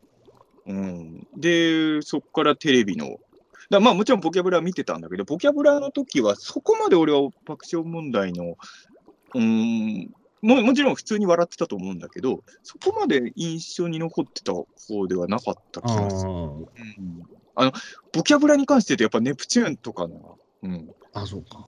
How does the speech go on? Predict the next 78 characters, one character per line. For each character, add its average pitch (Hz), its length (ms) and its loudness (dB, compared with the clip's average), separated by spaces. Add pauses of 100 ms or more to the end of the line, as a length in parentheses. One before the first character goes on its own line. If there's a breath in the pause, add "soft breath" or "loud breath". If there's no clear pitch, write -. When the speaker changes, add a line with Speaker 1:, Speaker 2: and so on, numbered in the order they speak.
(100)
Speaker 1:
ち - 40 -20
ょ 98 40 -20
っ - 40 -20 (120)
と 82 160 -8
あ - 20 -8
っ - 40 -14 (260)
た。 - 80 -14 (300)
Speaker 2:
う 107 260 0
ん、 98 60 0
僕 131 200 4
は 214 60 10
ボ 156 160 6
キ 247 100 6
ャ 247 40 10
ブ 240 120 8
ラ 233 80 8
は 208 60 4
本 196 200 2
当 220 60 2
に 202 80 2
見 190 160 2
て 160 120 4
な 156 100 2
か 156 100 0
っ 123 80 -8
た 92 100 -14
子 90 120 -14
供 90 180 -8
な 85 140 -10
ん 76 120 -14
で。 73 480 -14 (340)
Speaker 1:
ボ - 100 -14
キ - 180 0
ャ 208 40 4
ブ 208 100 0
ラ 220 120 4
っ - 20 -2
て 214 120 -4
最 233 180 -2
初 233 120 0
芸 180 240 4
人 294 220 -2
さ 294 140 -2
ん 277 60 0
じ 247 60 4
ゃ 220 40 2
な 262 180 4
い 311 80 -2
頃 123 240 0
が 95 80 -2
あ 95 60 -4
っ - 100 -8
た 87 120 -8
ん 80 60 -14
だ 82 60 -14
よ 95 60 -4
ね、 170 100 0
時 113 160 -2
代 95 180 -4
的 - 180 -12
に - 240 -14
ね。 185 180 -6 (100)
Speaker 2:
そ - 200 -8
れ 254 60 8
も 294 120 10
も 285 160 8
う 185 40 10
全 156 120 6
く 196 220 -2
わ 175 100 6
か 190 100 2
ん 175 60 2
な 139 80 2
い - 20 0
ん 104 60 -6
で 95 100 -12
す - 100 -20
よ。 71 200 -16